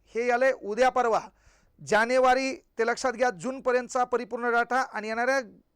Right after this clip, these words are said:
पाच सहा दिवसातल्या ज्या घडामोडी होतील त्या सर्व त्याच्यामध्ये ॲड असतील.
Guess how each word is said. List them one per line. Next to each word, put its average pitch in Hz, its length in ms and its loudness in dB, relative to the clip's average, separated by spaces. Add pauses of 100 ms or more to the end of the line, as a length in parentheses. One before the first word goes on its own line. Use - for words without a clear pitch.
(340)
पाच 220 180 0
सहा 254 100 0
दिवसातल्या 254 360 -2
ज्या 247 120 2
घडामोडी 247 360 2
होतील 254 300 0 (420)
त्या 214 100 0
सर्व 262 260 4
त्याच्यामध्ये 240 400 0
ॲड 226 120 6
असतील. 247 280 -2